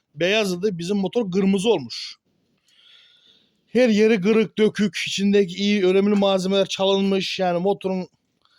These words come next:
sağlam bir yeri kalmamış. Bunun içindeki akü arkadaşlar yadeydi. Orijinal yada aküydü. Çok kaliteli bir aküydü. Aküleri çalmışlar. Koltuğu orada. Koltuğunun altında şarj aleti vardı.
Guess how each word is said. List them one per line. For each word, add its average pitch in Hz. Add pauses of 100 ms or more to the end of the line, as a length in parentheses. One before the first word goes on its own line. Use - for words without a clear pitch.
(380)
sağlam 190
bir 160
yeri 190
kalmamış. 170 (1120)
Bunun 180
içindeki 208
akü 202
arkadaşlar 190
yadeydi. 175 (120)
Orijinal 160
yada 175
aküydü. 151
Çok 170
kaliteli 165
bir 170
aküydü. 170
Aküleri 170
çalmışlar. 160 (680)
Koltuğu 196
orada. 180 (280)
Koltuğunun 190
altında 196
şarj 185
aleti 185
vardı. 175